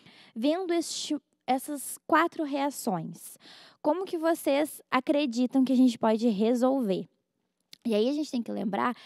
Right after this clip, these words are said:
lá da lei de Hess, né? Que na lei de Hess, no cálculo de entalpia, a gente consegue fazer várias operações matemáticas, né? Dividir, multiplicar,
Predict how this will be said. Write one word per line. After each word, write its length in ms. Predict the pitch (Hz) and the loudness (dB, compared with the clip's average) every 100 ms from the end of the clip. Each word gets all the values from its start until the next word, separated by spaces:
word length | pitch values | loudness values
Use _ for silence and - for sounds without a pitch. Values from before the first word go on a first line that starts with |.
| - - | -18 -2
lá 220 | 254 320 | 2 4
da 140 | 339 | 4
lei 200 | 320 302 | 2 0
de 180 | 285 330 | 0 0
Hess, 680 | 311 269 233 233 - - - _ - | 2 4 4 2 -4 -12 -16 _ -14
né? 280 | 208 190 233 | -8 -6 -2
Que 60 | |
na 120 | 233 | -2
lei 160 | 220 214 | 0 -2
de 120 | 202 | -2
Hess, 320 | 190 196 233 | 2 4 2
no 120 | 226 214 | 0 -4
cálculo 380 | 202 196 202 | -4 -4 -6
de 120 | 180 190 | -4 -4
entalpia, 760 | 185 185 165 - 247 294 294 - _ _ _ _ _ | -4 -6 -6 -2 2 4 2 0 _ _ _ _ _
a 160 | - 233 | -6 -6
gente 580 | 214 233 240 240 - 247 | -6 -8 -8 -8 -12 -14
consegue 460 | - 233 233 202 | -10 -10 -8 -10
fazer 380 | - 220 190 190 | -10 -10 -8 -8
várias 480 | 180 196 220 330 302 | -2 0 0 0 -2
operações 600 | 269 240 220 - 196 180 | -2 -2 -2 -2 -6 -4
matemáticas, 1120 | 185 - 175 180 170 220 - - 349 370 254 | -6 -6 -8 -6 -6 -6 -10 -6 -4 -4 -6
né? 220 | 208 190 | -8 -10
Dividir, 460 | 185 165 170 - 262 | -12 -16 -20 -8 -6
multiplicar, 680 | 214 202 - 190 - 240 | -6 -8 -10 -6 0 0